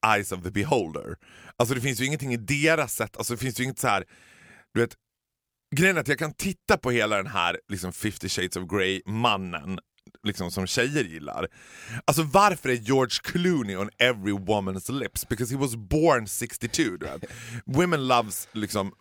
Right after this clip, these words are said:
money. Och, men, men då tänker jag så här, undra om de här killarna själva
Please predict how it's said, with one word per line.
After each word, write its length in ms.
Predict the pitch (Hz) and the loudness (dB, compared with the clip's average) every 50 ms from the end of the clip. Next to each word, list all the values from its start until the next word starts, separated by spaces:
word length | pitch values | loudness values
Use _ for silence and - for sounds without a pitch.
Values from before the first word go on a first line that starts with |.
| _ - - - | _ -14 -8 -4
money. 560 | 113 117 123 135 139 139 - - - 403 302 - - - _ _ - - - - _ - - 139 | -4 -2 2 2 2 2 2 0 -2 -4 -6 -6 -8 -12 _ _ -20 -20 -20 -14 _ -4 0 2
Och, 280 | 131 123 139 143 98 - _ _ _ _ _ _ _ _ _ _ _ _ _ _ _ _ _ _ _ _ _ _ _ _ _ _ | 2 2 2 0 -8 -10 _ _ _ _ _ _ _ _ _ _ _ _ _ _ _ _ _ _ _ _ _ _ _ _ _ _
men, 180 | - 165 185 190 | 0 0 2 4
men 100 | 185 180 | 4 4
då 60 | 202 | 4
tänker 280 | - - 226 190 143 135 | 2 2 0 0 0 -2
jag 60 | 113 | 0
så 80 | - 110 | 2 2
här, 140 | 101 95 - _ - - - - 107 - _ _ _ _ _ _ _ _ _ _ _ _ _ _ _ _ - 175 | 2 0 -2 _ -20 -20 -20 -20 -20 -20 _ _ _ _ _ _ _ _ _ _ _ _ _ _ _ _ 4 6
undra 460 | 175 185 196 196 208 220 214 226 208 | 6 6 6 2 -2 -2 0 0 0
om 280 | - - 131 143 143 135 | 2 2 0 0 0 0
de 140 | 139 139 139 | -2 -2 -2
här 260 | 139 151 143 139 127 | -4 -2 -2 -2 -2
killarna 440 | - - - 135 127 131 120 113 113 | -4 -4 -2 0 2 2 0 0 -2
själva 680 | - - - 147 139 135 170 202 196 165 123 104 98 | -4 -2 0 0 0 0 0 -2 0 2 2 2 0